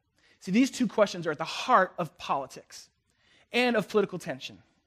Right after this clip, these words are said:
What would you do if you had the power, and what would you be willing to do to get the power? This is why we have elections. This is why we have all kind of our political structure comes down basically to those two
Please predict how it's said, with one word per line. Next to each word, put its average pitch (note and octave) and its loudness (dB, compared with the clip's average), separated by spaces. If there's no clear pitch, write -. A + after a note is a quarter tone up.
What A#3+ 6
would A#3 0
you A3+ 4
do F#3+ 4
if G#3 -2
you G3+ 0
had G#3+ 2
the F#3 -4
power, C#3+ 0
and F3 -4
what A#3+ 4
would G3+ -2
you G#3+ 0
be F#3 -2
willing A3+ 2
to F#3 -4
do D3+ -4
to A#3+ -2
get G3 -2
the D3+ -6
power? G2 -10
This G#3+ -10
is G3+ -6
why A3+ 2
we B3+ 0
have A#3+ 0
elections. G#3 0
This G3 -8
is F#3 -4
why G3+ 2
we A#3+ -2
have A3 0
all A3+ 2
kind G#3 0
of F3+ 2
our F#3+ 8
political A3+ 0
structure G#3 0
comes G#3+ -4
down A3+ 2
basically A#3 2
to F#3+ -10
those A3 0
two G#3 -2